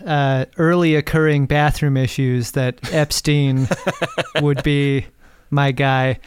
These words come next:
But I'm choosing him for reasons wholly separate from those. He is portrayed as the weakest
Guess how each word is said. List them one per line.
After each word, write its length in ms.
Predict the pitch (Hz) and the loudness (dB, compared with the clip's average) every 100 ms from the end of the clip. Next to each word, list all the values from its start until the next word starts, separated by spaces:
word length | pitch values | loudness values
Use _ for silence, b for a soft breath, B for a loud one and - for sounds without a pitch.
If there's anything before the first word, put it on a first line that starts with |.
| B B - | B B 0
But 100 | 175 | 2
I'm 140 | 214 | 2
choosing 400 | - 247 208 220 | 2 2 2 2
him 160 | 202 190 | 2 0
for 320 | - 180 165 | 0 0 2
reasons 840 | 151 170 165 160 151 147 123 - - - - | 2 2 2 0 2 0 -2 -8 -12 -20 -12
wholly 300 | 135 170 160 | -2 0 0
separate 460 | 131 165 160 175 170 | 0 0 0 -2 -2
from 160 | 180 165 | 0 0
those. 460 | 160 175 196 - - b b b b b b | 2 0 -2 -6 -14 b b b b b b
He 280 | - - 269 | -6 0 0
is 240 | 285 208 - | 2 0 0
portrayed 680 | 190 165 - 180 175 147 | 0 0 2 4 4 2
as 340 | - 165 151 139 | 2 0 0 0
the 140 | 151 | 0
weakest 680 | 131 143 160 180 175 - - | 0 0 0 -2 -2 -4 -12